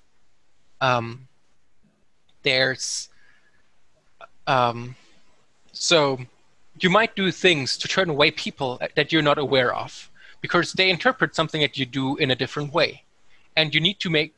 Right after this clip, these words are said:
yourself aware of, and you need to change your behavior that's driving people away. Um,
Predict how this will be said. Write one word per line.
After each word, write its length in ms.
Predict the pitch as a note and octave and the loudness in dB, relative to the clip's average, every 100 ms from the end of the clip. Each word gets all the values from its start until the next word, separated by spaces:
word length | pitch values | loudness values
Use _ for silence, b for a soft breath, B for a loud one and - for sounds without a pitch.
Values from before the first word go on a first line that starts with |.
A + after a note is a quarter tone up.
| _ | _
yourself 320 | D3 - E3 | -4 0 -2
aware 360 | D3+ G3+ A3 C#3 | 0 2 2 2
of, 220 | C#3+ - | -2 -4
and 100 | D#3 | -4
you 80 | C#3+ | -4
need 240 | D3 D#3+ - | -4 -8 -10
to 120 | D3 | -12
change 480 | - F#3+ F#3+ E3 - | -4 -2 -2 -2 -6
your 80 | |
behavior 500 | C#3 C#3+ - E3+ C#3 | -6 -6 -2 -2 -2
that's 200 | B2 A#2 | -4 -8
driving 260 | - C3 C3 | -8 -8 -8
people 300 | - C#3 C3 | -14 -14 -12
away. 320 | B2+ A2+ D3+ _ _ - - _ - b b b b b _ _ - - | -12 -14 -18 _ _ -20 -20 _ -20 b b b b b _ _ -20 -6
Um, 440 | C#3+ C3 B2+ B2 | -2 0 -2 -6